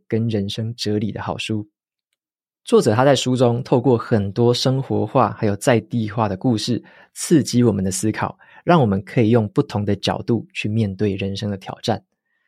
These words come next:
我最喜欢他在书里面说的这句话：“人生的竞争其实就是观念的竞争，一念之间天差地别。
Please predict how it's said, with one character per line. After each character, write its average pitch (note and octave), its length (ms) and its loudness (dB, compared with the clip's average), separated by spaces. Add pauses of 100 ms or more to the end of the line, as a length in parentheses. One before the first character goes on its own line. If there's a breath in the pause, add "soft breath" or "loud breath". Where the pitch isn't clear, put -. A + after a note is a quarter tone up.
(160)
我 C3+ 80 -4
最 G3+ 100 4
喜 - 140 -2
欢 A#2+ 140 0
他 C3 80 2
在 C#3 80 4
书 C3 160 -2
里 A2+ 100 -2
面 G#2+ 260 0 (140)
说 - 180 -2
的 G#2+ 80 2
这 G#2 120 0
句 G2+ 140 -4
话 - 280 -2 (760)
：“人 A2+ 320 2
生 D#3 240 2
的 C#3 80 2
竞 A#2 280 0
争 G#2+ 320 -4 (140)
其 - 220 -4
实 A#2+ 160 -2
就 A2 140 0
是 G#2+ 240 -2 (240)
观 A#2 340 0
念 A#2+ 140 0
的 G2+ 80 -6
竞 F#2+ 240 -6
争， F#2+ 260 -8 (640)
一 C3 140 0
念 D#3 260 4
之 B2 140 -6
间 A#2 360 0 (380)
天 A#2 400 -2
差 A2+ 320 -2
地 G2+ 260 -6
别。 - 320 -14